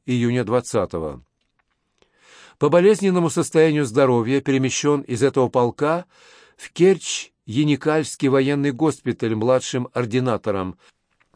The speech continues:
тысяча восемьсот шестидесятого августа первого.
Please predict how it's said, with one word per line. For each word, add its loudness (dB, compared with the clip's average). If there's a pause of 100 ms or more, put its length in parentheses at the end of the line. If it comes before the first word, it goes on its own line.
(260)
тысяча 2
восемьсот 0
шестидесятого 0
августа 0
первого. -2